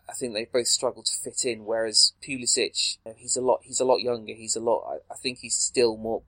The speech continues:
more malleable. I think he, he'd be more adaptable than they were.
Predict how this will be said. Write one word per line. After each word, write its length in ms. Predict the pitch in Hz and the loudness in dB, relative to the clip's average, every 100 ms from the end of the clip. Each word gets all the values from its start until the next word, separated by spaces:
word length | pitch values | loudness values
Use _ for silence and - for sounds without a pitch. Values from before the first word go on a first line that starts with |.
| _ | _
more 160 | 123 117 | -10 -2
malleable. 480 | 110 110 113 110 | -2 -2 -6 -8
I 20 | 107 | -8
think 260 | - 113 _ _ _ _ _ | -10 -14 _ _ _ _ _
he, 160 | - - | -16 -16
he'd 220 | - 131 | -14 -16
be 120 | 120 113 | -16 -8
more 220 | 120 110 | -4 -4
adaptable 560 | 107 107 87 - 113 107 | 0 0 0 -4 -10 -10
than 140 | 110 | -10
they 160 | 107 104 | -8 -4
were. 320 | 107 107 | -2 -2